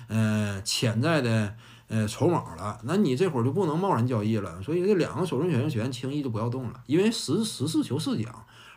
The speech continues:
湖人队今年就算说打出了一定的起色，但你不能说就看几场比赛，而且这几场比赛他是咋赢的？之前连续取胜，那打的都是马刺，后来呢，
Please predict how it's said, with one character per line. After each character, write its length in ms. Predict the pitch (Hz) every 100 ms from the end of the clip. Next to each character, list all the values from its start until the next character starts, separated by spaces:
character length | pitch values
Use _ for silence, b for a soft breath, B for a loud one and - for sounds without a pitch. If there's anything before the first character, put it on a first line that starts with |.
| B
湖 160 | 170
人 140 | 185 196
队 100 | 190
今 160 | 185
年 180 | 180 143
就 140 | 156
算 140 | 165 160
说 280 | 110 90 -
打 220 | - 101 101
出 80 |
了 80 | 143
一 120 | 135
定 120 | 147 156
的 80 |
起 220 | 131 - 90
色， 320 | 104 110 - B B
但 180 | - 214
你 80 | 110
不 140 | -
能 160 | 196 220
说 220 | 180 135
就 120 | 175
看 220 | 170 214 170
几 140 | 156
场 160 | 180 165
比 100 | 110
赛， 300 | 131 139 113
而 100 | 175
且 120 | 175
这 100 | 202
几 160 | 165 180
场 160 | 180
比 100 | 143
赛 520 | - 151 151 123 110 - B B B B _
他 120 | - 156
是 100 | 175
咋 220 | 127 82
赢 200 | - 107
的？ 200 | 98 - - -
之 240 | - 202 208
前 220 | 143 170
连 200 | 135 180
续 160 | 220 165
取 160 | 107
胜， 220 | 92 110 107
那 80 | 156
打 220 | 107 110
的 40 |
都 140 | 120 135
是 80 | 160
马 180 | -
刺， 240 | - 101 85 - _ _ _ _ _
后 180 | - 262
来 220 | 180 170
呢， 220 | 196 156